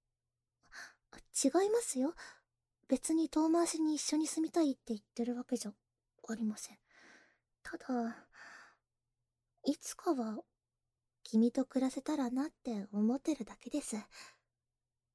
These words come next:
だから、それまでの間は、ペンギンさんを抱いて眠るんです。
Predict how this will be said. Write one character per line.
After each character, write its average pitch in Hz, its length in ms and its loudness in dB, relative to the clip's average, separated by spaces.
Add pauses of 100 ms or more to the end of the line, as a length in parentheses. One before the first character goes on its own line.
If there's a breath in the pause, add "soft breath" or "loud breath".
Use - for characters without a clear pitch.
(1200)
だ 311 140 0
か 339 140 2
ら、 214 340 -2 (920 loud breath)
そ - 200 2
れ 240 120 6
ま 285 140 2
で 311 140 -2
の 214 160 -2
間 220 300 -6
は、 233 200 -10 (1120 soft breath)
ペ 247 160 4
ン 294 80 2
ギ 339 140 0
ン 339 60 -2
さ 339 160 -2
ん 320 60 -2
を - 20 -6
抱 311 220 -2
い 311 40 -4
て 311 100 -8
眠 302 240 -4
る 311 120 -6
ん 302 60 -6
で 254 80 -4
す。 - 120 -16